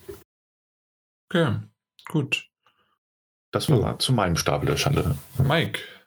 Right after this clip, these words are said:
Speaker 3: Sehr schön. Ich habe wirklich God of War weitergespielt gestern.
Speaker 1: Ah.
Speaker 3: Weil mein Internet ging ja gestern nicht.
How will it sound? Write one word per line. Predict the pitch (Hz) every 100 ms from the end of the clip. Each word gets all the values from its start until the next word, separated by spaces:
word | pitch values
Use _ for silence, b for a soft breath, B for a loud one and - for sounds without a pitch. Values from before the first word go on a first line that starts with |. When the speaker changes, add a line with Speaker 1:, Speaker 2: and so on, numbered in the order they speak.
| _
Speaker 3:
Sehr | 123 131
schön. | 123 104 - - -
Ich | 180 - - -
habe | 135 131 131 127 120 107
wirklich | 113 117 123 123 - -
God | 214 127
of | 104
War | 104 98
weitergespielt | 95 - 101 101 - -
gestern. | - - 92 95 - -
Speaker 1:
Ah. | 76 82 87 76 - - _ -
Speaker 3:
Weil | 95 170 220 -
mein | - -
Internet | 120 98
ging | - 101
ja | 92
gestern | - - 92
nicht. | 90 -